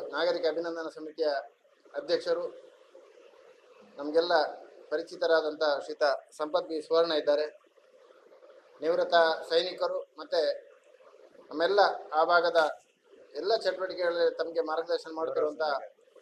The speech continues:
ಗೌರವ ಸಲಹೆಗಾರರು ಆಗಿರುವಂಥ ಶ್ರೀತ ಟಿ ರಾಮ್ ಭಟ್ ಇದ್ದಾರೆ.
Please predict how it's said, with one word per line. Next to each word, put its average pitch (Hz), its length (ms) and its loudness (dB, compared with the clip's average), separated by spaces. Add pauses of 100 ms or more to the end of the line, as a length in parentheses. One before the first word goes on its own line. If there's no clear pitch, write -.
(1700)
ಗೌರವ 165 280 8 (340)
ಸಲಹೆಗಾರರು 170 520 4
ಆಗಿರುವಂಥ 156 360 0 (140)
ಶ್ರೀತ 156 200 -8 (140)
ಟಿ 170 80 -8 (120)
ರಾಮ್ 165 220 8
ಭಟ್ 160 160 4
ಇದ್ದಾರೆ. 139 280 0